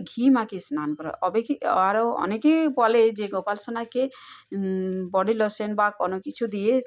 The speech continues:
উম, মাখানো যায়। তো আমি আজকে গোপাল সোনাকে ঘি মাখাচ্ছি, কারণ গ-, ঠাকুর দেবতাকে ঘি, মধু, দুধ এইসবই বেশি প্রয়োজনে লাগে। তো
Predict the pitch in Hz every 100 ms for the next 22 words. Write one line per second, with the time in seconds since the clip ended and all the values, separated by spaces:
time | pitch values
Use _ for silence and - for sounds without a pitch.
0 | - 185 185 185 196 185 220 226 208 196
1 | 226 240 - 180 220 233 190 226 202 185
2 | 190 208 226 269 185 214 240 226 175 170
3 | - - - - - - - 180 214 202
4 | 208 180 180 156 - 208 202 202 220 254
5 | 180 - 214 233 220 196 196 233 196 226
6 | 285 - 180 196 254 262 226 208 - 269
7 | 220 208 202 190 214 151 143 - - -
8 | - -